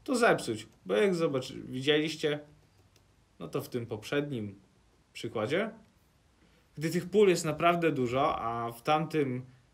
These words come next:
e, projekcie, w którym się znalazłem na ten błąd,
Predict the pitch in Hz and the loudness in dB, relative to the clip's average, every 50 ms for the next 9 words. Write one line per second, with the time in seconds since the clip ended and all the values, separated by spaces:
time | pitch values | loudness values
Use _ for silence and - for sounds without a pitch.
0 | _ _ - 110 104 107 104 101 - - _ - 120 123 135 147 147 - 131 - | _ _ -12 -10 -8 -8 -10 -10 -14 -16 _ 0 2 2 2 2 0 -2 -6 -6
1 | - - 131 120 120 117 113 120 - - 123 120 117 113 110 107 107 - - _ | -6 -6 -6 -4 -4 -6 -6 -8 -6 -4 -2 -2 0 -2 -4 -6 -8 -14 -20 _
2 | _ _ _ _ _ _ - - 127 131 131 123 127 139 147 151 147 139 123 120 | _ _ _ _ _ _ -18 -14 -8 -4 0 4 4 4 4 4 2 -2 -4 -4
3 | 117 - - 117 104 107 107 107 107 107 - - _ _ _ _ 131 131 127 131 | -6 -6 -6 -6 -6 -4 -6 -6 -8 -10 -14 -20 _ _ _ _ -2 2 4 4
4 | 180 214 - - | 4 2 -2 -8